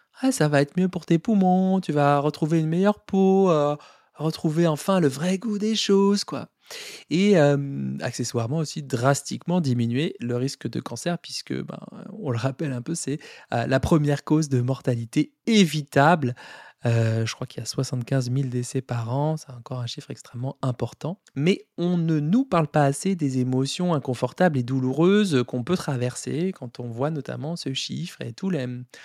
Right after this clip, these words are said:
euh, ce que ça peut nous enlever aussi, euh, l'arrêt du tabac. Donc, euh, euh, ce que je suis en train de vous dire, c'est que c'est normal de vivre des émotions, euh,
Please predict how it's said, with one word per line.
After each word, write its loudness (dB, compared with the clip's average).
euh, -8
ce -10
que -8
ça -2
peut 0
nous 2
enlever 0
aussi, -8
euh, -8
l'arrêt -4
du -8
tabac. -10
Donc, -12
euh, -6
euh, -8
ce -2
que 4
je 2
suis 2
en 4
train 0
de -2
vous -2
dire, 0
c'est -4
que 0
c'est -4
normal 4
de 2
vivre -2
des -2
émotions, -2
euh, -8